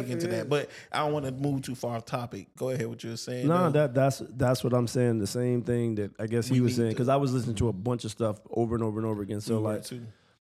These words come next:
Speaker 3: the, if, if we create more businesses, then we get to get some of the control of what we sell.
Speaker 1: Correct.
Speaker 3: You know, we don't have to give it to YouTube. We don't have to
Speaker 1: Right.
Speaker 3: give it to TikTok.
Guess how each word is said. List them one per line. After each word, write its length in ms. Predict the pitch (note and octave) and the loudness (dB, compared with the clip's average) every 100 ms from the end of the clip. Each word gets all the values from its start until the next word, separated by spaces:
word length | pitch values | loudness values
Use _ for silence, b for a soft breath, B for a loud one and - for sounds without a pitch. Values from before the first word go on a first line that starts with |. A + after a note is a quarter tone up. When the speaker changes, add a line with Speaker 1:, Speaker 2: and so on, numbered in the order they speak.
| _ | _
Speaker 3:
the, 360 | C#3+ D3 C#3+ A#2+ _ - | 4 4 4 0 _ 2
if, 360 | C#3+ C#3+ - _ _ _ _ _ _ C3 | 4 4 0 _ _ _ _ _ _ 4
if 160 | C3+ | 6
we 240 | B2 E3 D#3 | 6 4 4
create 360 | D3 C#3+ B2 | 2 2 2
more 280 | A2+ A#2+ G#2+ | 0 0 0
businesses, 880 | A2 C3 E3 C3 G2+ - C#2+ - - _ _ _ _ _ _ | 0 2 2 0 -2 -4 -4 -6 -12 _ _ _ _ _ _
then 460 | C#3+ C3 B2+ A#2+ E2+ | -2 0 0 -2 0
we 180 | C#3 D#3 | 2 2
get 260 | D3+ A#2 B2+ | 2 0 -2
to 60 | |
get 200 | A#2 B2+ - _ _ | -2 -2 -4 _ _
some 500 | - - F3+ E3 D#3 - | -12 -2 0 0 -2 0
of 240 | A#2+ A2 | 0 2
the 100 | A2+ | -2
control 800 | - A#2 - C#3+ E3+ D3 G#2+ - - | -2 -2 0 0 2 2 2 -2 0
of 220 | G#2+ G#2 | 0 2
what 320 | A2+ B2+ - - | 2 2 0 2
we 340 | A#2 C3+ B2+ | 4 6 4
sell. 580 | - - C#3 G2 D#2+ - - | 0 -4 -2 -2 -4 -8 -10
Speaker 1:
Correct. 320 | A2 G2 - _ _ - | -6 -6 -8 _ _ 0
Speaker 3:
You 100 | B2+ | 2
know, 300 | C#3+ D3+ - | 4 2 -2
we 140 | C3+ C#3 | 2 4
don't 140 | D3 | 4
have 200 | C#3+ C3 | 0 -2
to 80 | C3+ | -2
give 260 | B2 E3 D#3 | 2 2 0
it 100 | - | -2
to 120 | C3+ | -2
YouTube. 600 | C3 F3+ E3+ B2+ G#2+ F2+ | 0 0 0 -2 0 0
We 100 | B2+ | 0
don't 160 | C#3 C3+ | 0 -2
have 160 | A#2 | 0
to 60 | G2+ | 0
Speaker 1:
Right. 100 | F#2+ | 2
Speaker 3:
give 140 | E3 | 2
it 100 | C#3 - | 0 -4
to 80 | |
TikTok. 540 | A#2 C#3+ - A#2+ G2 | -6 -6 -4 -4 -4